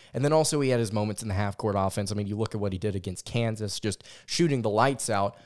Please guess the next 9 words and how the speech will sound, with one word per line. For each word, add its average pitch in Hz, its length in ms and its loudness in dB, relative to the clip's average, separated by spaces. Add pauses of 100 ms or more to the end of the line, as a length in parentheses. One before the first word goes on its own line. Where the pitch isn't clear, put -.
(160)
uh, 107 540 2
in, 113 520 2
in 127 160 0
the 113 80 0
mid-range. 107 600 2
So 101 220 4 (360)
I 185 100 4
think 185 260 6
that 156 320 8